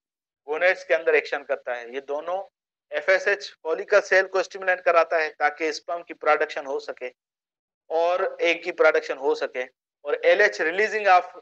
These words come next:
egg, पढ़ा है ना आपने, ovulation, ovulation जिसमें egg release होता है, oviduct में आता है, उसी तरीके से एलएच का काम होता है। तो मतलब ये चारों hormone जो आपको अभी बताए गए हैं, ये कौन सी category में आते हैं? Tropic।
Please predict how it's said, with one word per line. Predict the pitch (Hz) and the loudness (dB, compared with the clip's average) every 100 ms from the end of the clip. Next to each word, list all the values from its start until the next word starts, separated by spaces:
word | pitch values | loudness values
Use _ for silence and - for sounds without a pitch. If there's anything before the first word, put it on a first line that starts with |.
| _ 165 | _ -4
egg, | 156 120 _ _ _ _ | -4 -6 _ _ _ _
पढ़ा | 156 175 | -2 2
है | 233 | 2
ना | 262 | 0
आपने, | 254 233 | -2 2
ovulation, | 175 170 185 180 185 185 - _ _ _ _ _ _ _ _ _ | 2 2 4 4 4 -2 -4 _ _ _ _ _ _ _ _ _
ovulation | 156 170 180 175 170 185 | -6 -4 2 2 2 -2
जिसमें | 170 165 180 | -6 -4 2
egg | 170 165 | 2 2
release | 160 170 175 | -2 -2 -2
होता | 165 165 | 2 4
है, | 160 | 4
oviduct | 165 160 165 165 165 | 2 0 0 0 -2
में | 170 151 | 0 2
आता | 143 151 | 2 0
है, | 139 - _ _ _ _ _ _ _ _ _ _ _ 180 | -4 -6 _ _ _ _ _ _ _ _ _ _ _ -12
उसी | - 208 | -10 -2
तरीके | 185 180 180 175 | 2 2 2 0
से | 175 156 | 4 4
एलएच | 147 156 - | 4 2 2
का | 151 | -2
काम | 143 135 | 0 -2
होता | 127 120 | -2 -8
है। | 117 _ _ _ | -10 _ _ _
तो | 156 | -2
मतलब | 170 208 214 | 0 2 2
ये | 196 196 | 2 -2
चारों | 190 190 170 190 190 | 2 4 6 4 2
hormone | 156 143 147 160 | 2 0 0 -6
जो | 160 143 | 4 6
आपको | 135 143 | 6 2
अभी | 131 156 | -6 -4
बताए | 151 - 127 117 | -4 2 2 2
गए | 120 | -8
हैं, | 131 | -10
ये | 135 | -14
कौन | 135 135 | -14 -14
सी | 156 | -12
category | 160 160 165 170 | -8 -4 -4 0
में | 170 | 0
आते | - 208 | 0 -4
हैं? | 247 | -8
Tropic। | _ 151 143 131 | _ -8 -8 -10